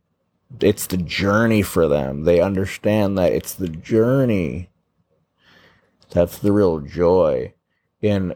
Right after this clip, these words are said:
a fulfilling career or a fulfilling business. But again, to underscore the point here,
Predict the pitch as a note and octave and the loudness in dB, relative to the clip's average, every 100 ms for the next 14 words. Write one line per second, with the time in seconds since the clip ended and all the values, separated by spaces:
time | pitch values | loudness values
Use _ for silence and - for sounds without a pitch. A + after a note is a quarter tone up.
0 | - F2 - E2+ - F#2+ F2 F2 - F#2+ | -6 -6 -4 -4 0 2 2 -4 -8 -4
1 | G2+ C#3+ D#3 D3+ G2 G2 F#2+ F#2 - D#2+ | 2 2 4 2 2 2 2 0 -4 -12
2 | - A#2+ A2 G2 D2+ D2 E2 C2+ - - | -6 -4 -2 -4 -2 -4 -4 -12 -16 -18
3 | - _ _ _ _ _ _ _ _ _ | -20 _ _ _ _ _ _ _ _ _
4 | - F2 D2+ - F#2 G#2 G#2+ G2 G2+ F#2+ | 0 2 2 0 0 0 0 -2 -2 0
5 | C3+ - - C3 A2 - - G2 C#2+ - | 0 -2 0 0 0 -4 -4 -2 -4 -4
6 | F2+ C#2 G#1+ | -2 -2 -4